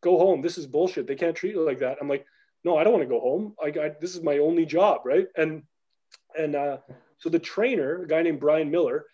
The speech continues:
he invites us to stay at his house. So we think we're gonna stay there for, like, three or four days.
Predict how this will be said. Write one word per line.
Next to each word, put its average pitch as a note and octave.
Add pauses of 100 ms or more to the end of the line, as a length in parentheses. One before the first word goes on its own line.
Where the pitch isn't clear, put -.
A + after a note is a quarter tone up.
(140)
he F#3+
invites D#3+
us C3+
to -
stay C3+
at C#3
his C#3
house. F#3+
So D#3
we F3+
think F3
we're D3
gonna D#3
stay D3
there D#3
for, D#3
like, C3
three D#3+
or D#3+
four C#3
days. C#3